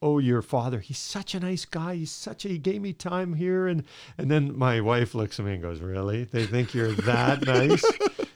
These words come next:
Speaker 1: Is that possible?" I, I do have that, uh,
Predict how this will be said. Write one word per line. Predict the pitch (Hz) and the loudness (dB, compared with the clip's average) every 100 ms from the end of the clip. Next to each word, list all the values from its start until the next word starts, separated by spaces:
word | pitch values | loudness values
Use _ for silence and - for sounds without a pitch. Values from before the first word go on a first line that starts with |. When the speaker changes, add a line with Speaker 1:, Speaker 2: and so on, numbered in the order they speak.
| - | -4
Speaker 1:
Is | 160 123 | 0 2
that | 147 160 - | 4 2 -2
possible?" | - 151 156 156 135 151 160 - - - | 0 2 2 2 2 2 0 -6 -20 -4
I, | - 180 - | 2 2 4
I | 160 | 4
do | 147 190 | 6 6
have | 190 180 160 | 6 4 4
that, | 170 160 - - | 4 2 0 -6
uh, | 127 113 110 | 0 2 0